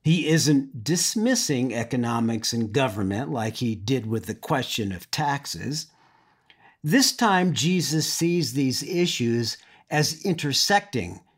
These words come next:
with his primary goal of building a kingdom of God for all of eternity, not a kingdom on earth.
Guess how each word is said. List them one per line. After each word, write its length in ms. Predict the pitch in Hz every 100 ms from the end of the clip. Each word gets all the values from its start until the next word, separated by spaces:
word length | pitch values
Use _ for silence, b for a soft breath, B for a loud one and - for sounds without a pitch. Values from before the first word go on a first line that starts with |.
| _ _
with 220 | 139 143
his 160 | 123 131
primary 760 | - - 165 160 143 139 117
goal 560 | 113 117 160 151 143 117
of 220 | 101 -
building 420 | 147 147 143 127
a 80 | 113
kingdom 540 | - - 165 143 120 110
of 220 | 98 98
God 500 | 131 135 123 95 90 B B B
for 300 | - 139 143
all 360 | - 160 156 143
of 140 | 95
eternity, 800 | 107 - 240 208 107 101 - - _ _ _ _ _ _ _ _
not 220 | 190 208
a 40 | 143
kingdom 400 | - 156 117 107
on 160 | 104 131
earth. 400 | 101 - -